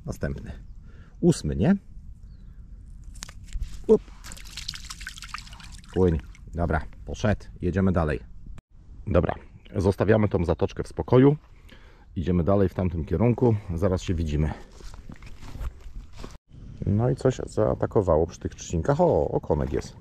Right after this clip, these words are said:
Dobra. Jest łokuń. No to trzeba robaczka odhaczyć. Czekaj, czekaj, czekaj, czekaj.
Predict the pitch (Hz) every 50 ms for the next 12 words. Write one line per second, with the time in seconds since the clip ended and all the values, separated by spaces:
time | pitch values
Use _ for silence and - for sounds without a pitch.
0 | - - 71 69 69 - - - - - - - - - - - - - - -
1 | - - - - - - - - - - - - - - - - - - - -
2 | - - - - - - - - - - - - - - - - - - - -
3 | - - - 120 117 123 143 147 - - - - 131 151 165 156 - - - 120
4 | 113 110 107 95 90 87 85 82 80 82 82 - - - - - - - - -
5 | - - - - - - - - - - - - - - - - - - - -
6 | - - - - - - - - - - - - - - - - - - - -
7 | - - - - - - 95 104 117 120 - - - - - - 87 92 104 113
8 | 110 - - - - - - - - - - - - - 90 90 82 98 104 -
9 | - - - 87 90 87 - - - - - - - 101 123 151 - - - -
10 | - - - - - - - - - - - - - - - - - - - -
11 | - - - - - - - - - - - - - - - - - - - -
12 | - - - - - - - - - - - - - - - - - - - -
13 | - 80 - - - - 76 - - - - 69 69